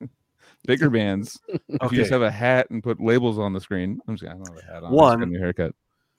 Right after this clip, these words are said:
Speaker 2: I bought six strings magazine dot com nine years ago, started doing shit, stopped.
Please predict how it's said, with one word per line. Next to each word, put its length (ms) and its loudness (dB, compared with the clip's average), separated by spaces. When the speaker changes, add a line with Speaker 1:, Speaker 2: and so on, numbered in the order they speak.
Speaker 2:
I 140 2
bought 260 0
six 440 -4
strings 480 -2
magazine 540 -4
dot 220 -2
com 240 -4
nine 240 -2
years 240 -4
ago, 360 -8
started 440 0
doing 220 0
shit, 320 -2
stopped. 520 -12